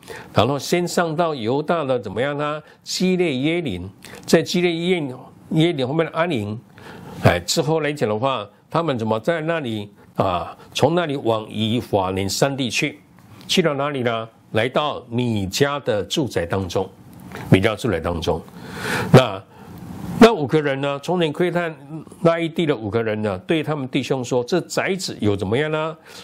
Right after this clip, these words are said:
啊，有这个以弗得跟家中的神像，并雕刻的像跟柱子的像，你们知道吗？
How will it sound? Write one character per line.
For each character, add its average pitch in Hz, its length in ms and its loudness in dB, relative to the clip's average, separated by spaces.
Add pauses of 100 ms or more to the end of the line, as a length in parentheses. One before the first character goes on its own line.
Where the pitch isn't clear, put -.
啊， 82 320 -2
有 98 120 2
这 120 140 0
个 160 60 2
以 104 100 0
弗 120 180 2
得 110 220 0
跟 131 240 -2
家 143 180 0
中 143 160 -4
的 127 80 0
神 107 300 -4
像， 135 340 0
并 135 200 -2
雕 147 260 0
刻 147 180 0
的 123 140 0
像 127 320 -2
跟 143 260 -2
柱 156 220 0
子 92 140 -4
的 92 80 0
像， 143 240 2 (540)
你 95 100 4
们 98 100 4
知 135 140 2
道 151 180 2
吗？ 147 260 -2